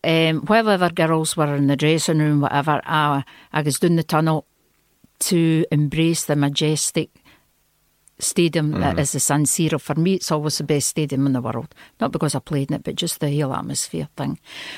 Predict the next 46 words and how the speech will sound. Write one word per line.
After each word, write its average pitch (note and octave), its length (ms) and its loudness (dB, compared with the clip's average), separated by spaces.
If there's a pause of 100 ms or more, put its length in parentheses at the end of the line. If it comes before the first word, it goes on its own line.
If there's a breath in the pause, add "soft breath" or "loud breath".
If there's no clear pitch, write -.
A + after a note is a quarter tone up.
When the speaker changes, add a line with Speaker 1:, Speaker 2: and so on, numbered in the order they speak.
(120)
Speaker 1:
So - 240 0
then E3+ 400 2 (580)
I D#3+ 60 0
went F#3 260 0
from D#3 160 2
one F3 240 2
goal F3+ 240 2
post E3 340 -2
to D#3 80 -2
the D3 80 0
other, D3 120 0
and D#3 120 -2
I D3 40 -4
said, D3+ 180 -2
"I'm D#3 120 0
gonna D3 160 0
score D3+ 260 -2
here," C#3+ 300 -2 (320)
inside C#3+ 400 -2
myself, B2 340 -2
Speaker 2:
Mm-hmm. F#2 80 -8
Speaker 1:
"and D#3 80 0
I'm D3+ 120 0
gonna C#3 160 0
score C#3 260 -2
there. C3+ 300 -6 (500 loud breath)
The C#3 100 0
midfield, D#3+ 500 0
I'm D3+ 120 0
gonna C#3+ 100 0
get - 120 -6
the C#3+ 60 -6
ball D#3 180 0
here." D#3 280 0
I C#3 40 0
was, D3 160 -4
uh, C#3+ 180 0
uh, C#3+ 240 -6 (300)
exactly, D#3+ 500 -2
I D3 40 0
was D3 120 -4
already D#3 320 0
playing E3 340 0
the D#3 80 0
game, D#3+ 280 0 (460 loud breath)
uh, - 80 -4